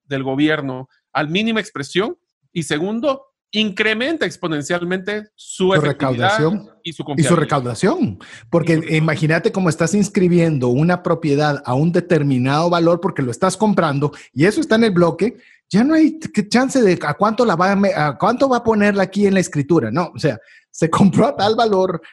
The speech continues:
Speaker 2: el porcentaje de impuesto es tanto y esto se debita y se manda directo para la institución que va a recaudar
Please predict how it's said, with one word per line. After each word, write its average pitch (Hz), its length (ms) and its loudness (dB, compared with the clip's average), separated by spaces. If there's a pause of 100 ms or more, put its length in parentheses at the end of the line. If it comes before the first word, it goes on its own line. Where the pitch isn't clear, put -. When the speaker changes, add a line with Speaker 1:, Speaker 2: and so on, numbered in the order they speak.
(160)
Speaker 2:
el 143 220 0
porcentaje 202 760 0
de 170 200 4
impuesto 214 420 -2
es - 160 -8
tanto 233 380 0
y 180 180 2
esto 180 300 2
se - 140 -2
debita 160 580 2
y 202 40 0
se 170 140 -4
manda 175 400 0
directo 170 480 0
para 131 480 0
la 123 320 -2
institución 135 640 -2
que 139 140 0
va 143 160 2
a - 20 -4
recaudar 143 600 -2